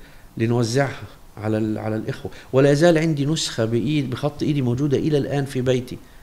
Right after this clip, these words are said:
في تورونتو، موجودة إلى الآن، يعني، مما كنا نوزع على الناس ونكتب، نكتب فصول نوزعها، أو نكتب الكتاب ونوزعه، لأنه كان ممنوع طباعته أو إدخاله إلى مصر أو أيام في الس-، في الستينات. فطبعًا سيد قطب،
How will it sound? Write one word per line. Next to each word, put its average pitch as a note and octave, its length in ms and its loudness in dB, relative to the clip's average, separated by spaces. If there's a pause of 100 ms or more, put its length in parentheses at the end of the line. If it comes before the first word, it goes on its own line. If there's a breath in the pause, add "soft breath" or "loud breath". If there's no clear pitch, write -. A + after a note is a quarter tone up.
(180 loud breath)
في - 100 -20
تورونتو، B2 480 0
موجودة A#2 400 0
إلى C3 220 0
الآن، A2+ 300 0 (840 loud breath)
يعني، A2+ 360 2
مما C3 140 0
كنا C3+ 260 0
نوزع B2+ 440 2
على A2 160 0
الناس B2+ 460 -2
ونكتب، A#2+ 420 -4
نكتب B2+ 280 -4
فصول C3 440 -6
نوزعها، A#2 560 -4
أو A2+ 180 -2
نكتب A#2+ 280 -8
الكتاب A#2+ 460 -4
ونوزعه، A2+ 380 -4 (260 loud breath)
لأنه B2 120 0
كان C3+ 160 0
ممنوع D3+ 380 -2 (440)
طباعته D3+ 360 -2
أو D3+ 140 0
إدخاله D3+ 360 -2
إلى C3 120 0
مصر C#3 300 -4
أو G#2 220 -4
أيام C#3 300 0 (300)
في - 60 -14
الس-، A#2+ 180 -6
في - 180 -6
الستينات. B2+ 580 -4 (680 loud breath)
فطبعًا D#3 680 2
سيد E3+ 340 0
قطب، D#3 320 -4